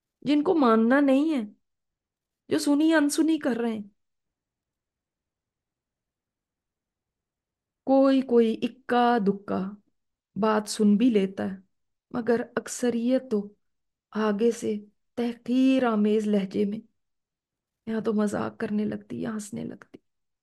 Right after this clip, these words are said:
मुझे इतनी बेइज्जती feel हो रही थी, दिल कर रहा था मैं अपने नबी को रोक दूं कि दफा कर दें इनको,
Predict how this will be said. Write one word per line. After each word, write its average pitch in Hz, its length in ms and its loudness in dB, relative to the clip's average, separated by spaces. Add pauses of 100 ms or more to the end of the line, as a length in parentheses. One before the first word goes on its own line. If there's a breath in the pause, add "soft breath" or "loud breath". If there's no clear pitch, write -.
(1700)
मुझे 226 160 -2
इतनी 226 360 -4
बेइज्जती 220 480 -4
feel 233 280 -6
हो - 100 -4
रही - 180 -8
थी, - 200 -20 (1200)
दिल 254 160 -6
कर 262 200 0
रहा 262 120 2
था 269 120 -4
मैं 262 140 -2
अपने 254 200 -4
नबी 247 280 0
को 254 140 -4
रोक 233 360 -2
दूं 214 140 -8 (1200)
कि 262 80 -2
दफा 277 360 4
कर 247 180 0
दें 220 200 0
इनको, 208 300 -4